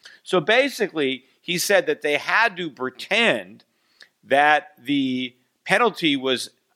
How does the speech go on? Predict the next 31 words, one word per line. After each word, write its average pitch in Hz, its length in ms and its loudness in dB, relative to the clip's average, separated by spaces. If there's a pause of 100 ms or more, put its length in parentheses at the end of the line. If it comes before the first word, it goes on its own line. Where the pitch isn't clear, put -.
(120)
uh, 127 460 4
not 147 240 2
a 120 40 -6
tax 117 520 -4
because 127 340 -6
the 131 80 -10
public 156 420 -6
never 175 340 -2
would 151 280 -6
have 139 240 0
accepted 131 600 -6 (300)
Obamacare 127 840 0
had 131 180 -2
it 120 140 -16
come 160 440 0
with 127 360 -6
higher 139 240 0
taxes. - 640 -6 (460)
And 143 160 -4
so 165 300 2
in 151 140 -6
order 202 280 2
to 156 260 -2
avoid 139 640 2 (300)
the 120 120 0
higher 143 260 2
taxes, 160 800 -4 (260)
uh, 131 440 4
they 139 140 0
basically 156 560 -2
disguised, 147 840 -2